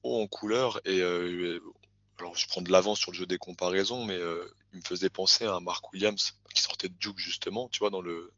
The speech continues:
dans le côté physique et, et, euh, la mobilité et des trucs du jeu,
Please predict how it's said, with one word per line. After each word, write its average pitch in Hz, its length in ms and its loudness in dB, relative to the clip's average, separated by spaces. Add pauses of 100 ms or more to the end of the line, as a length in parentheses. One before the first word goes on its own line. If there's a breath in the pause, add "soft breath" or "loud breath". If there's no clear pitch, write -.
(160)
dans - 80 -12
le - 60 -16
côté 95 240 -2
physique 95 520 4
et, 85 240 2 (720 loud breath)
et, 90 140 2
euh, 87 160 -2
la 85 100 2
mobilité 92 800 2
et 92 40 2
des 87 120 -2
trucs - 220 0
du - 120 -8
jeu, 113 260 0